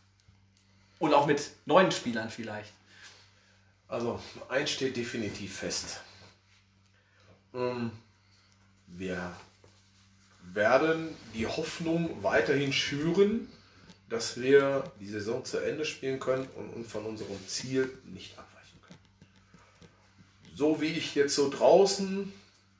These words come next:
Speaker 2: ähm, die Medienlandschaft so erkenne, verändert sich der, der, der, die Werte, an denen man auch Corona so, so messen kann, in eine gute Richtung.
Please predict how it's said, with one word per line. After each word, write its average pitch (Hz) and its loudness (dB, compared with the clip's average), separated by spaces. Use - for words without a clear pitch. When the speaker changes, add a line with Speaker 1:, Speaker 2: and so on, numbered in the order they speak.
Speaker 2:
ähm, 135 -2
die 113 -6
Medienlandschaft 139 0
so 131 -8
erkenne, 143 0
verändert 127 2
sich - 0
der, 110 4
der, 113 0
der, 113 -6
die 120 -10
Werte, 147 8
an 131 2
denen 139 2
man 135 4
auch 127 6
Corona 139 8
so, 135 2
so 123 6
messen 135 4
kann, 147 6
in 139 -4
eine 139 6
gute 131 -4
Richtung. - -12